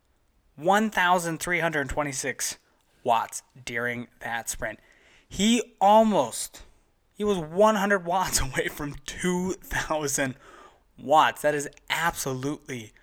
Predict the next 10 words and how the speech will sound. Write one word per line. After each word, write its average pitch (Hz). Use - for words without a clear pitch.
dropping 139
the 120
hammer 131
<laughs> -
on 135
those -
pedals. 156
That 202
is 214
insane. 208